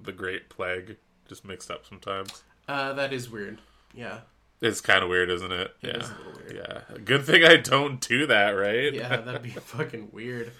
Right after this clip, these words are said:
Speaker 1: That'd be fu-, I'm, that'd be a fucking idiot if I did that.
Speaker 2: Hey, so it's
Speaker 1: Good thing I
Speaker 2: the
Speaker 1: don't.
Speaker 2: final podcast of,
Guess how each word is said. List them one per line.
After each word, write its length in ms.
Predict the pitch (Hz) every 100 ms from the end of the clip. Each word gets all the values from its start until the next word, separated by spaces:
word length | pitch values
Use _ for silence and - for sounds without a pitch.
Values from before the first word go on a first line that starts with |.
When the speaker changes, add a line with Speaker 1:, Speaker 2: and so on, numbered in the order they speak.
| - -
Speaker 1:
That'd 160 | 101
be 140 | 120 113
fu-, 200 | - 110
I'm, 360 | 82 127 123 87
that'd 160 | 104 123
be 140 | 95
a 80 | 92
fucking 420 | - 113 - 92
idiot 300 | 104 120 92
if 160 | 90 98
I 160 | 104
did 160 | 98 90
that. 220 | 95 95
Speaker 2:
Hey, 220 | 139 123 -
so 320 | - 143 131
it's 400 | 156 165 - -
Speaker 1:
Good 200 | - -
thing 140 | 120 107
I 40 | 95
Speaker 2:
the 0 |
Speaker 1:
don't. 180 | -
Speaker 2:
final 500 | 107 110 131 147 180
podcast 680 | 180 123 117 120 107 117 -
of, 240 | 110 -